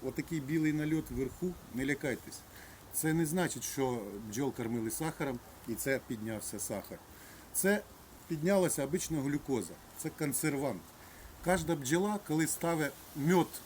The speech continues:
в соту, вона закриває мед консервантом, тільки після того вона накриває соту, е, восковою кришечкою. Цей консервант состоїть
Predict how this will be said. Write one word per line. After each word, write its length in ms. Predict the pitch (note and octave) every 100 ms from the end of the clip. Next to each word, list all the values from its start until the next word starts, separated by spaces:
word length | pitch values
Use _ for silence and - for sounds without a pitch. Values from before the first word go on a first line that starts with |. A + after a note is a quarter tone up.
| - - - -
в 20 |
соту, 380 | - F#3+ G3+ F#2+ - - - -
вона 320 | A#2 D#3 E3 A#2+ A#2 D3+
закриває 600 | B2+ D3+ E3 E3+ C#3+ B2+
мед 280 | B2 D#3+ C#3 -
консервантом, 680 | C3+ - C3+ C3+ F#3 G3 F#2+ F#2 -
тільки 240 | E3+ -
після 340 | C#3+ C3+ - B2
того 400 | - F#3 D#3+ G2 - - B2
вона 280 | C#3+ D3+ D3+
накриває 680 | C3+ C3 C3 B2+ C#3+ C#3 A#2 - - - -
соту, 380 | - E3+ E3+ D3+ B2+ - D3+
е, 180 | B2+ B2
восковою 440 | A2+ - C3+ C#3+
кришечкою. 580 | - C3 - - - F2 - - - -
Цей 100 | F3
консервант 640 | F3+ E3+ - F#3 G3 A3+ -
состоїть 460 | - - F3+ G#3